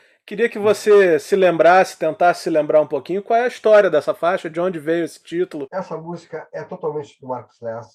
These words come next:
Speaker 1: Certo.
Speaker 2: O Marcos Lessa era compo-, é, é um compositor nato.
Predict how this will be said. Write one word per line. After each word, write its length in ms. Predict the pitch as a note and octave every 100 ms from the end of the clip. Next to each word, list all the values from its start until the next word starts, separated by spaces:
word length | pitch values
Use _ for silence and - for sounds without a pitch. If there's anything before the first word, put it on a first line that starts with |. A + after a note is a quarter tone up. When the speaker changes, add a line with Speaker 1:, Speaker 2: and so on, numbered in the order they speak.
| _
Speaker 1:
Certo. 360 | - - B2+ A#2+
Speaker 2:
O 40 |
Marcos 220 | C3 D3 C3+
Lessa 240 | D3 D3
era 100 | E3+
compo-, 260 | F3 E3 F#3+
é, 360 | D#3+ E3+ - -
é 100 | G3
um 100 | B3
compositor 520 | F#3 C#3+ D3+ - E3+
nato. 320 | D#3 C#3 -